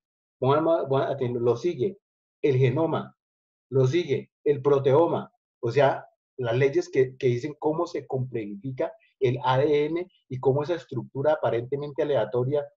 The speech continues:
donde están los bits de información para diseñar el pro-, el proceso, ah, neur-, digamos,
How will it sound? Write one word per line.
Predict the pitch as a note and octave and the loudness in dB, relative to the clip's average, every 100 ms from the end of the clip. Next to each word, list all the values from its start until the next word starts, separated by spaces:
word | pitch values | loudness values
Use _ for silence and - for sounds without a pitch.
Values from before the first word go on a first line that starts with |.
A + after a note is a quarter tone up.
| _ - | _ -4
donde | A#2+ A2 | -2 -2
están | A2+ C3 | -4 -2
los | C#3+ C3+ | 0 0
bits | D3+ C#3+ | -4 -6
de | D3 | -8
información | C3+ C3 A#2 G2+ B2 B2 | -4 -4 -4 -4 -6 -4
para | C3+ A#2 | -4 -4
diseñar | A2 G2+ G2+ G2+ A2+ - _ _ _ _ | -6 -8 -6 -6 -8 -12 _ _ _ _
el | C#3 | -6
pro-, | C3 B2 C3+ | -2 0 2
el | C3+ A#2+ C3 | 0 -2 -6
proceso, | B2 G#2 B2 D3 - C#3 | -4 -4 -4 -4 -4 -4
ah, | A#2+ A2+ B2 | -4 -4 -2
neur-, | B2 A#2+ C3 | -2 -2 -4
digamos, | B2+ A2+ A2+ C3 C#3+ | -4 -2 -2 -2 -4